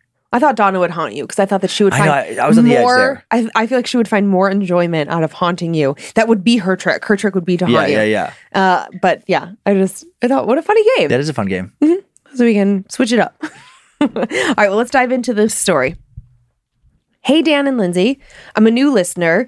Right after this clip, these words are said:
Speaker 1: who is still listening through the episodes from the beginning, but I have a great story for you. Back in two thousand fifteen, about six months after my mother passed away, my mother's friend invited me to, to Fort Mifflin in Pennsylvania to go ghost hunting.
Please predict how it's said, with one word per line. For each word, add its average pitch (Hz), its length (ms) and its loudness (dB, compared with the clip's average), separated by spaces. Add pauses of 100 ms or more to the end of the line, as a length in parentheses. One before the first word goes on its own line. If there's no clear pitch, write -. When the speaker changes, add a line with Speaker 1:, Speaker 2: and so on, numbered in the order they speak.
(160)
Speaker 1:
who 247 160 2
is 247 160 0
still 339 320 0
listening 277 340 0
through 262 140 -2
the 254 100 0
episodes 196 480 -2
from 196 220 0
the 180 60 2
beginning, 175 540 -2 (200)
but 185 80 0
I 196 40 2
have 190 180 0
a 175 40 -4
great 185 340 -2
story 180 260 0
for 165 160 -8
you. 160 240 -10 (640)
Back 202 200 0
in 233 80 -2
two 269 120 -2
thousand 285 280 0
fifteen, 208 360 -2
about 175 240 -2
six - 360 -4
months 170 260 0
after 175 220 -4
my 175 100 0
mother 196 260 2
passed 160 320 -6
away, 151 280 0 (340)
my 180 80 2
mother's 196 400 0
friend 175 280 -2
invited 170 480 -2
me 165 260 -2 (180)
to, 196 200 0 (440)
to 208 240 2
Fort 220 560 0
Mifflin 190 640 0 (200)
in 180 120 -2
Pennsylvania 185 640 0
to - 140 -12
go 170 160 0
ghost 185 320 -2
hunting. - 340 -10